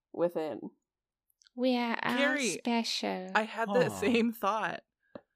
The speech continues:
Speaker 3: Because
Speaker 1: <laughs>
Speaker 3: what you, what you mentioned earlier, they've been there eighty-four days. There has to be downtime. So I think everyone is finding people to share stories and things with because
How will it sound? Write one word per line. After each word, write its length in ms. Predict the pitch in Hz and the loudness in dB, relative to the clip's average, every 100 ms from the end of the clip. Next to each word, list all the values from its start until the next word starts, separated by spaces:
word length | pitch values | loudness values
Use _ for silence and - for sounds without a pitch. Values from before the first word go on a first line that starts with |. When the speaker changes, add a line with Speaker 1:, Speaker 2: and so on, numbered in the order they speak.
| _ _ | _ _
Speaker 3:
Because 420 | 277 - 330 269 - | 2 8 8 8 2
Speaker 1:
<laughs> 80 | _ | _
Speaker 3:
what 440 | 196 175 170 180 - | -6 4 6 6 2
you, 140 | 196 | -2
what 240 | 196 233 - | 8 8 8
you 140 | 254 | 4
mentioned 480 | 247 269 269 - 262 - | 4 6 4 2 0 4
earlier, 600 | 269 311 247 156 95 - _ _ _ | 4 4 0 0 -2 -6 _ _ _
they've 260 | 180 226 226 | 2 4 6
been 200 | 240 247 | 6 6
there 180 | 262 247 | 4 2
eighty-four 500 | - 208 214 - 190 | 2 2 0 0 2
days. 320 | 185 185 147 147 | 4 2 -2 0
There 160 | 175 | 0
has 380 | 170 - 175 180 | 0 2 2 2
to 100 | - | -6
be 160 | 190 180 | -6 -2
downtime. 720 | 160 170 196 180 156 - 170 - - - | 2 2 0 0 -2 -2 -8 -12 -20 -20
So 200 | - 208 - | 2 4 10
I 140 | 240 | 8
think 240 | 240 285 - _ | 8 2 0 _
everyone 640 | 220 277 339 285 190 175 | 10 12 10 8 6 4
is 160 | 170 - | 2 2
finding 340 | 190 180 170 | 2 2 0
people 360 | 170 196 190 180 | -4 -4 2 2
to 160 | - 180 | 2 -4
share 580 | - 180 175 175 175 - - _ _ _ _ - | 0 2 2 2 0 -2 -16 _ _ _ _ -16
stories 640 | - 185 220 240 240 208 | 0 6 8 8 4 0
and 260 | 190 170 160 | -2 -4 2
things 400 | 220 247 262 202 | 4 6 6 4
with 380 | 160 151 180 - | 4 4 2 -2
because 400 | 185 190 196 | -2 6 6